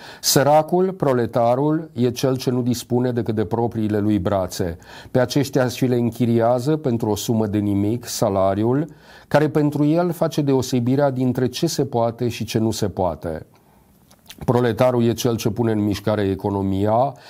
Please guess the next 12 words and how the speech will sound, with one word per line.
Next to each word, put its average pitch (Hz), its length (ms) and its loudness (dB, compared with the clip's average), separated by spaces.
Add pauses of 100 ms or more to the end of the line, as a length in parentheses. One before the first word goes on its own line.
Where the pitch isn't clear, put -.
(240)
în 143 160 2
vreme 147 300 2
ce 147 160 -2
de 131 120 0
leisure 135 480 0
class 131 540 -2
câștigă 120 520 -2
enorm, 104 580 0
fără 110 260 -2
să 98 160 -6
muncească. 90 800 -6 (840)
Oare? 98 380 0